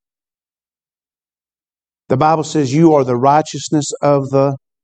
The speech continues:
your horn, your strength, your power, because you're praying out of praise. But,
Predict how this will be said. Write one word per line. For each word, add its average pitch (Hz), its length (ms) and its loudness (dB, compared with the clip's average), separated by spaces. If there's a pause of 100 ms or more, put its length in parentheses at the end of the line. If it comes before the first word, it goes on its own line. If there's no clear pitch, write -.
(1700)
your 151 160 4
horn, 151 300 2 (200)
your 165 160 4
strength, 214 680 0 (960)
your 214 240 2
power, 202 460 0 (180)
because 170 320 0
you're 170 160 2
praying 226 420 2
out 190 180 2
of 180 160 -2
praise. 131 680 -2 (3500)
But, 165 100 0